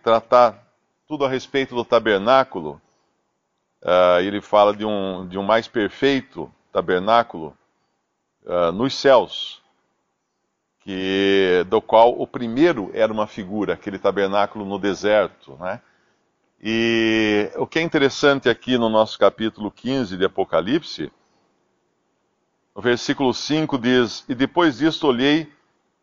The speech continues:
e eis que o templo do tabernáculo do testemunho se abriu no céu. E os sete anjos que tinham as sete pragas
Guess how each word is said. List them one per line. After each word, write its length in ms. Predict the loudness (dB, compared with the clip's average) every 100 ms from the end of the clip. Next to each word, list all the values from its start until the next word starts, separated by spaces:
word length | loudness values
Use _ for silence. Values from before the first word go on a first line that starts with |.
| _ _
e 120 | 2
eis 320 | 6 6 2 -4
que 120 | 0
o 80 | 0
templo 680 | 0 0 0 -2 -4 -4
do 160 | 0 0
tabernáculo 920 | 2 4 4 2 4 6 6 2 -4
do 140 | -2 -2
testemunho 920 | -4 -6 -2 -2 0 -2 -2 -2 -4
se 160 | 0 2
abriu 380 | 2 0 -6
no 120 | -6 -8
céu. 380 | 0 2 2 -2 _ _ _ _ _ _ _ _ _ _ _ _ _ _ _ _ _
E 60 | -2
os 160 | -2
sete 380 | 2 4 4 4
anjos 400 | 2 2 0 -6
que 120 | -6
tinham 280 | -6 -4 2
as 140 | 2 2
sete 360 | 2 2 2
pragas 680 | -2 4 4 4 0 -4